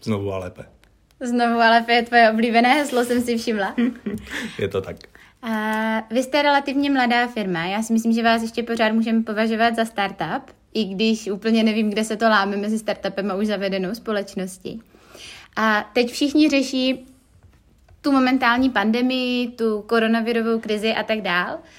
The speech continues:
Speaker 2: Dotklo se to nějak i vás ve vašem odvětví?
Speaker 1: Tak m-, my jako firma jsme měli to štěstí, že vlastně loni, eh, když jsme byli na začátku roku v Americe ve startupovém akcelerátoru, tak jsme se,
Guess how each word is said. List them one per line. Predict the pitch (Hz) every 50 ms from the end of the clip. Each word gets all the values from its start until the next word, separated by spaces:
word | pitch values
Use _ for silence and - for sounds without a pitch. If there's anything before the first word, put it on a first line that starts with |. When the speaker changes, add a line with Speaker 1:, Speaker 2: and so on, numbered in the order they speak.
| - -
Speaker 2:
Dotklo | - 240 240 240 - 254 262
se | 262 277
to | 226 254
nějak | 269 262 240 220 220 233 - -
i | 254
vás | 226 226 - 247 254 294 269
ve | 247 233
vašem | 226 226 226 226 220
odvětví? | 214 214 202 190 196 196 190 - 180 185 226 349 - - - - - - - - _ _ _ _ _ _ _ _
Speaker 1:
Tak | - 139 127 117
m-, | 117 123 135 139 143 139 135 151 - -
my | 139 147 147
jako | 151 165 156 156 - 160
firma | 156 - 139 131 131 135 131
jsme | 131 - 143
měli | 135 135 131 127 123 127 123
to | - 135
štěstí, | 131 - - - 123 113 - - - 120 117
že | 117 120
vlastně | 113 113 113 113 117 - 135 123
loni, | 120 117 110 110 113 110 110 110 113 113 113 113
eh, | 131 120 113 110 107 107 104
když | 101 104 101 95
jsme | - 120 113
byli | 107 110 110 110
na | 107 104 104
začátku | 104 107 107 - 113 107 104 - - - - -
roku | 101 98 - - 113 104 101
v | - -
Americe | 107 101 104 107 107 113 110 - - 120 110
ve | 101 98 92
startupovém | - - - 104 101 101 - 98 110 107 107 101 98
akcelerátoru, | 90 90 - - - 127 120 120 120 117 117 120 120 - 120 120 113 113 113 117 113 - - - - _ _ - _ _
tak | - 113 113 -
jsme | - - 120 110 107 107
se, | - - - 113 107 104 104 104 104 104